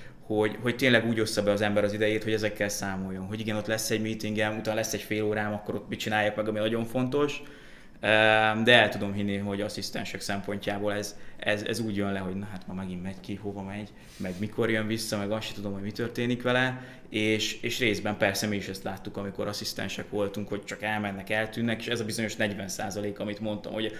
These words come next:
hatvan százalékat átlátjuk, de az a negyven százalék fogalmunk nincs asszisztensként, hogy mit csinálnak a szeniorok, de hát nem csak teázni ülünk össze, hanem azért,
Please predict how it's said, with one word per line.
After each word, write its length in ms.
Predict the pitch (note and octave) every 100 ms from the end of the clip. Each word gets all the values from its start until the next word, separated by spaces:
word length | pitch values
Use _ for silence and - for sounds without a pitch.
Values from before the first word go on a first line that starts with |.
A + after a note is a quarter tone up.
| -
hatvan 320 | - D3+ - G2+
százalékat 560 | G#2+ G#2 G#2 G#2 G2+
átlátjuk, 520 | A2+ B2 C#3+ B2+ C3+
de 100 | A#2+
az 120 | A#2 A#2
a 20 |
negyven 340 | A#2 A2+ A#2
százalék 460 | A2+ A2+ A2 A2 A2
fogalmunk 540 | - A2 G#2 F#2 F#2+
nincs 180 | F#2+ G2
asszisztensként, 680 | G2+ G2 - G#2 F#2+ G#2 F#2+
hogy 100 | G2+
mit 100 | G2+
csinálnak 400 | G#2 G2 - -
a 40 |
szeniorok, 560 | - A2+ B2 C3+ C3+ - - - -
de 140 | - G#2
hát 140 | A#2+
nem 160 | A#2+ A#2
csak 160 | G#2
teázni 380 | - G#2 G2+ A2
ülünk 260 | G#2+ A2+ A2+
össze, 280 | A#2 - A#2
hanem 260 | A2 G#2+
azért, 420 | A2 A2 G#2+ -